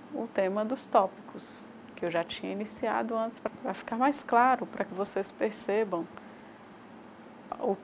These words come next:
os tópicos, o elemento topicalizado na frase. Então, o tópico parece como se tivesse dando mais um estímulo. É, o tópico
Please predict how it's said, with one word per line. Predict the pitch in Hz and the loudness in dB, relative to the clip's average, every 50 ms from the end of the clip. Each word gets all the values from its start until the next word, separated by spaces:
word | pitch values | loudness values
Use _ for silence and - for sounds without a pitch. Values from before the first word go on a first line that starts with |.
| - - | -8 -10
os | - - - | -10 -10 -2
tópicos, | - - 185 175 185 - - - 175 - - - 160 170 - - - - - | 4 8 8 8 8 6 4 -2 -6 -6 -6 -6 -6 -6 -6 -8 -10 -8 -6
o | 247 233 175 175 175 175 - | -6 -4 -2 0 0 2 4
elemento | 185 185 170 180 180 180 190 190 - - | 4 4 6 6 4 4 2 0 2 2
topicalizado | 220 220 226 247 - - 220 214 214 202 180 - - 165 160 165 160 165 | 2 2 2 0 0 4 4 4 4 2 0 0 2 2 2 2 2 2
na | 165 165 165 165 | 2 2 2 0
frase. | - - - - - - - - - - - - - - - - - - - - - - - - - - - - - - | 0 0 0 0 0 -2 -4 -6 -10 -12 -14 -14 -16 -18 -20 -18 -18 -18 -18 -18 -18 -18 -18 -18 -18 -18 -18 -18 -12 -8
Então, | - 190 185 214 226 | -6 0 2 4 4
o | 247 | 6
tópico | 247 - 233 240 240 - - - | 8 10 10 10 8 4 0 4
parece | - 220 214 220 214 226 226 - - - | 6 8 8 8 8 6 4 0 -4 -4
como | - 233 233 226 | -2 0 0 0
se | - - - 214 208 | 0 -2 -2 -2 -2
tivesse | - - - 190 196 190 202 202 - - - 220 214 208 196 156 - - - - - - - - - - - - - - - - - - - - - - - - - | -2 -4 0 2 4 4 4 4 2 0 0 0 2 0 0 -4 -6 -12 -18 -18 -18 -18 -18 -18 -18 -18 -18 -18 -18 -18 -18 -18 -18 -18 -18 -16 -14 -14 -12 -2 4
dando | 175 185 185 185 | 6 6 6 6
mais | 185 196 190 190 | 6 4 2 2
um | 202 208 | 2 0
estímulo. | 190 - - - - - 226 247 247 220 185 170 156 - 160 - - - - - - - - - - - - - - - - - - - - - - - - - - - | -2 -2 -4 -4 -2 2 2 4 4 4 2 2 0 -2 -6 -10 -12 -14 -18 -18 -18 -18 -18 -18 -18 -18 -18 -18 -18 -18 -18 -18 -18 -18 -18 -18 -18 -20 -20 -14 -8 -2
É, | - 180 175 165 170 165 170 165 165 165 165 165 | 0 2 2 4 4 4 4 4 4 2 2 2
o | 170 175 180 | 0 -2 -2
tópico | - - 190 190 196 202 208 - 220 214 - - - - 233 226 220 220 214 208 202 | 0 4 6 8 8 6 6 2 -2 -4 -4 -2 2 4 4 6 6 4 2 0 -2